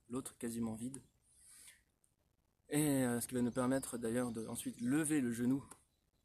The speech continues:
de la jambe vide, de faire un pas ouvrant, comme j'ai expliqué. Donc attention à ne pas lancer la jambe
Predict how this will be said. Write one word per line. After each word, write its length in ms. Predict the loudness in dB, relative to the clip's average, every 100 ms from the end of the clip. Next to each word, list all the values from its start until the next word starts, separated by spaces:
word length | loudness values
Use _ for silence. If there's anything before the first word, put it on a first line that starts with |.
| _ _ _
de 100 | -8
la 80 | -6
jambe 200 | -4 -4
vide, 320 | -2 -4 -8 -16 _ _ _ -20 -20 -20 -20 _
de 140 | -4 0
faire 180 | 2 4
un 100 | 4
pas 140 | 4
ouvrant, 400 | 2 2 2 0
comme 180 | -2 -4
j'ai 100 | -4
expliqué. 420 | -6 -10 -8 -6
Donc 200 | -4 -2
attention 420 | -2 -2 -4 -2
à 40 | -2
ne 80 |
pas 220 | -4 0 0
lancer 320 | 2 0 -2
la 80 | -2
jambe 340 | -2 -4 -6